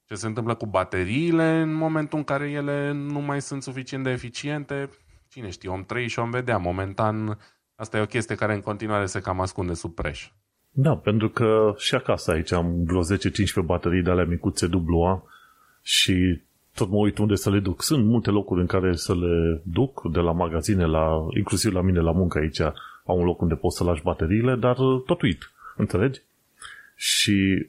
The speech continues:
Speaker 2: uiți baterii de casă, poate. Dar ce te faci cu ba-, baterii din astea de mașini? Cred că o să apară o industrie total nouă. Dar vedem, sunt curios să
Speaker 1: A apărut. Industria reciclării de baterii auto a apărut deja,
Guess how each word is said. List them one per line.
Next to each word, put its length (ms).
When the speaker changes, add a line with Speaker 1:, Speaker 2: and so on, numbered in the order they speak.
Speaker 2:
uiți 280
baterii 360
de 120
casă, 360
poate. 500
Dar 400
ce 140
te 80
faci 180
cu 100
ba-, 240
baterii 480
din 100
astea 220
de 80
mașini? 500
Cred 140
că 80
o 40
să 100
apară 220
o 40
industrie 380
total 300
nouă. 280
Dar 160
vedem, 280
sunt 180
curios 320
să 100
Speaker 1:
A 80
apărut. 500
Industria 460
reciclării 520
de 80
baterii 360
auto 260
a 80
apărut 340
deja, 560